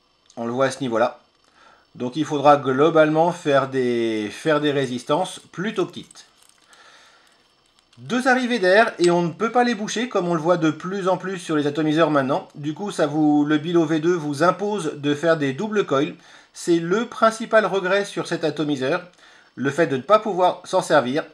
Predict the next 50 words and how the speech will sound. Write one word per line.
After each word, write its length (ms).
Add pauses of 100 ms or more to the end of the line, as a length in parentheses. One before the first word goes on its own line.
en 140
simple 300
coil. 200 (1160)
Et 80
voilà, 240
par 160
pur 160
esprit 240
de 40
contradiction, 640
j'ai 100
donc 200
ici 240
fait 100
un 60
montage 400
avec 200
des 120
spires 280
espacées, 460
justement. 560 (340)
Euh, 560
là, 220
c'est 160
du 140
Cantal 340
en 120
zéro 280
virgule 380
trois 240
millimètres. 580
Euh, 260
vous 220
aurez 140
quand 80
même 120
plus 200
de 80
mal 200
à 100
faire 160
des 100
spires 240
espacées 440
avec 260
du 100
fil 200
de 140
zéro 260
quatre. 340